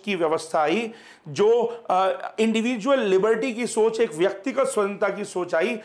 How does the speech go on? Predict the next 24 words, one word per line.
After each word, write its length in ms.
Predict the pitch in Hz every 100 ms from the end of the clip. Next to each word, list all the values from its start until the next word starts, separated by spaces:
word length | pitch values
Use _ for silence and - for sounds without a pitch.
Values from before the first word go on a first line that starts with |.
| - -
जो 80 | 208
एक 140 | 233 -
इक्वालिटी 640 | - - 196 202 220 269
वाली 220 | 254 254
सोच 340 | - 220 233 196
वेस्ट-, 580 | 156 202 - - -
वेस्टर्न 460 | 165 185 185 240 233
सिस्टम 480 | 226 185 - 220 214
से 140 | 214
इंडिया 340 | 196 180 190 202
में 140 | 165
आई, 380 | 151 165 127 110 - - _ 170
इसने 340 | 170 202 262
प्रभावित 560 | 254 175 147 190 247 -
किया 320 | 208 226 254
यहाँ 400 | 196 156 196 -
के, 160 | 220 214 208 - _
अम, 420 | 170 175 170 175 175
इन 120 | 190 185
लोअर 380 | 160 175 233
कास्ट 360 | - 196 190 -
के 100 | 180
लोगों 320 | 156 147 147
को, 420 | 147 202 233 -